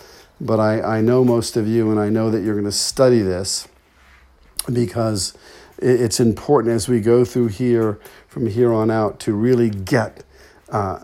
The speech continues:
this, a beautiful way that God put together the book of Revelation. And I hope you've seen, uh, how he keeps telling, the Holy Spirit keeps telling John the same story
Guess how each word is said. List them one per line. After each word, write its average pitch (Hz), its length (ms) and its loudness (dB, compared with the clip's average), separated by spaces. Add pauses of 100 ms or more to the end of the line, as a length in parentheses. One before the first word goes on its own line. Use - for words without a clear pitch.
(160)
this, 107 840 -2 (280)
a 107 100 -6
beautiful 127 640 2
way 98 360 -2
that 107 220 -8
God 113 400 0
put 110 200 -8
together 98 400 -2
the 92 120 -6
book 95 220 -6
of 95 100 -6
Revelation. 92 640 -4
And 101 160 -4
I 113 40 -6
hope 175 280 -2
you've 131 160 -2
seen, 123 560 0 (480)
uh, 104 580 -4
how 104 480 0 (260)
he 131 140 -4
keeps - 340 -2
telling, 127 380 0
the 104 80 -4
Holy 135 200 -2
Spirit - 340 -2
keeps - 280 -8
telling 117 320 -4
John 110 360 -2 (240)
the 90 100 -8
same 131 340 0
story 107 360 -2